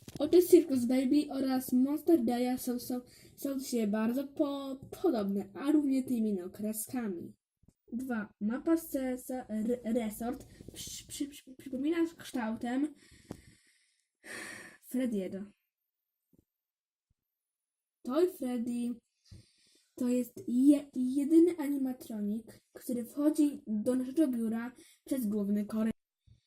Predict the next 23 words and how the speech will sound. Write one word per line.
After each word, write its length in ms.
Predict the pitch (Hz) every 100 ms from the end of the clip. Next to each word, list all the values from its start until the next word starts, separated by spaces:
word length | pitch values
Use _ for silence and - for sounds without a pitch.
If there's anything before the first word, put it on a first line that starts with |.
| _ _ -
Cztery. 400 | - 285 247 220
Poradyczny 680 | 220 233 240 254 269 381 339
śmiech 300 | 320 277 269
Freddy'ego 1000 | - 214 208 254 277 285 262 240 226 226
we 240 | 220 214 214
fnafie 480 | 226 254 285 311 302 - -
i 380 | 220 220 -
jeden 440 | 240 220 240 247 254 - - _
informuje 600 | - 277 277 247 262 302
nas, 260 | 294 247 -
jak 260 | 262 330 330
szybko 600 | - 294 - 294 277 277 - - _
przemieszcza 580 | - - 359 285 262 247
się 280 | 233 226 214
do 180 | 208 269
naszego 360 | 311 277 226
biura. 360 | 226 208 180 175 - _ _ _ _ _ _ _ _ _ - _
Pięć. 580 | - 262 220 214 - - _ _ - - -
Shadow 480 | - 247 277 330 277
Bonnie 400 | 277 285 285 285
to 180 | 269 240
jedyny 540 | 226 220 226 277 294
animatronik, 1120 | 262 269 247 226 214 233 202 196 247 269 -